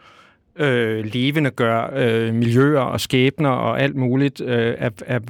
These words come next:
mange forskellige slags, ikke? Og jeg ved ikke, hvor, <laughs> hvor, hvor jeg ville være placeret, hvis det ligesom,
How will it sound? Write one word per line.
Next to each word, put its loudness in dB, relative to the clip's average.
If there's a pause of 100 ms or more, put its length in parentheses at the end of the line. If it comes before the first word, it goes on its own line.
mange 0
forskellige -2
slags, -2
ikke? -2
Og 0
jeg 2
ved 6
ikke, 0
hvor, 2
<laughs> -8
hvor, 0
hvor 2
jeg 0
ville 2
være 4
placeret, 2
hvis -2
det 0
ligesom, 0